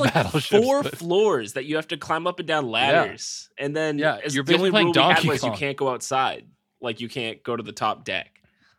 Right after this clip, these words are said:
Speaker 2: Yeah, you can't dive into the ocean.
Speaker 1: You cannot. But still, you can climb all the way down to the engine room and shit. It's sick.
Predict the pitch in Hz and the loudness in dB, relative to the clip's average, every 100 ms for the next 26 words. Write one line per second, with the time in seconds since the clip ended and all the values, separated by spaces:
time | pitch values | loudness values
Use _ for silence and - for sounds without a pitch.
0 | _ 139 113 110 190 170 123 117 135 127 | _ -10 -8 -6 -4 -2 0 0 -2 -6
1 | 104 107 - 90 _ _ _ _ _ 110 | -6 -8 -10 -16 _ _ _ _ _ -10
2 | 123 120 95 - _ _ _ _ _ _ | -6 -4 -4 -8 _ _ _ _ _ _
3 | _ 131 - 247 127 127 139 - 165 156 | _ -10 0 0 0 -2 -4 2 4 4
4 | 156 165 160 156 143 92 113 131 156 160 | 2 2 0 0 -2 -6 -6 -6 -6 -6
5 | 175 175 190 160 110 - - - - 160 | -8 -6 -4 -4 -6 -6 -4 -4 -6 -8
6 | 180 110 - - | -10 -10 -12 -18